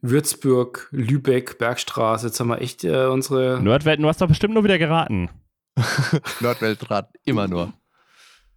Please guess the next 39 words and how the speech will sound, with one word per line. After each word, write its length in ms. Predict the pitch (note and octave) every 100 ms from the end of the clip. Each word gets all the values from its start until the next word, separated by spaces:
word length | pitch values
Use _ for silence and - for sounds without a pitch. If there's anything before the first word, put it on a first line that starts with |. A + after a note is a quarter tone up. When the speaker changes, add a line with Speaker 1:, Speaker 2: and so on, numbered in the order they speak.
| _ _ _ _ _ -
Speaker 3:
Unterhaltung. 1400 | A3 A#3+ A3 G#3 A#2 G#2+ C3 B2+ C3 C3 C3+ C3+ C3+ D3 _ _ _ _ _ _ -
Da 140 | G#2+
wollen 160 | G#2+ G#2
wir 80 | G#2+
später 240 | - G2+
noch 160 | G2+ F#2+
ins 160 | F#2+
Wissenseck. 540 | E3+ G3+ G#3 E3 E3+ B2+
Jetzt 140 | A#2
sind 100 | A#2
wir 60 | A2
auf 80 |
dem 180 | - G#2
Weg 300 | G2+ G2 - _ _ -
zur 180 | -
Erdkunde. 640 | A2 B2 - A#2 A2+ A2+ A#2+ _ _ _ _ _ _ _ - - -
Speaker 2:
Ha-, 60 | -
hat 180 | -
Speaker 3:
Benjamin, 260 | D3 D3 A2
Speaker 2:
er 40 |
da 100 | A2
sein 160 | A2 A2
Coming-out 560 | - A2 G#2 - F#2+ B2+
Speaker 3:
bitte. 120 | G#2
Speaker 2:
vielleicht? 380 | G2 C#4+ - - _ _ _ _ _ _ _ _ _ _ _
Oder 160 | A#2 G#2+
hat 120 | G#2
das 140 | A2+
erst 180 | G#2 G#2+
später? 340 | - A#2+ G#2+ G#2
Speaker 3:
Lisa, 200 | E3 E3
hast 140 | E3+
du 40 | D3+
die 60 |
Frage 320 | D3+ C#3+ F#2+
vor? 240 | - C#3+ C#3+ _ -
Speaker 2:
Ach 120 | B2+
ja. 260 | E3+ D3+ G2 - A3+ - - F#3 -
<laughs> 260 | D#3 C3